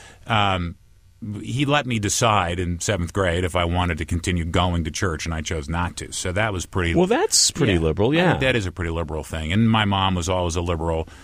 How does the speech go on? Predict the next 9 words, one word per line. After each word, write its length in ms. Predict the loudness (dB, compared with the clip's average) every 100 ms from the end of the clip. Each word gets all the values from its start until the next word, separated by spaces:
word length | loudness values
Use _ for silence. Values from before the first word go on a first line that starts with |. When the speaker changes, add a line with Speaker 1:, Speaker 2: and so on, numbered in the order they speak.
| -20 -4
Speaker 1:
thinker, 360 | -2 0 0
and 180 | 0 0
so 380 | 0 2 0 -4 -10 -6
I, 140 | -6
th-, 160 | -4 -2
I 120 | 0
had 140 | 0 -2
a 40 |
great 340 | -4 -4 -4